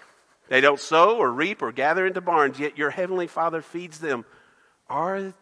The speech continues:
aren't they, excuse me, aren't you worth more than j-,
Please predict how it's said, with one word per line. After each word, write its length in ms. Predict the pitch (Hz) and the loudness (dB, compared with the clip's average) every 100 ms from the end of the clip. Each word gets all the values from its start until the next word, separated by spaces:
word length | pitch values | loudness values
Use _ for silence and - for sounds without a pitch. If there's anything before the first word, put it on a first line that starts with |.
| - | -6
aren't 280 | 139 190 208 _ | -2 0 -2 _
they, 420 | 120 131 135 143 - - | -8 -6 -4 -8 -12 -20
excuse 260 | 135 151 127 | -14 -12 -12
me, 160 | 92 - | -10 -6
aren't 320 | 135 196 - | -2 -2 -6
you 320 | 113 127 151 | -12 -10 -10
worth 340 | 123 123 127 - | -8 -6 -6 -8
more 460 | 107 113 127 143 _ _ _ _ _ _ _ | -8 -4 -6 -8 _ _ _ _ _ _ _
than 160 | - 101 | -12 -10
j-, 140 | 92 | -12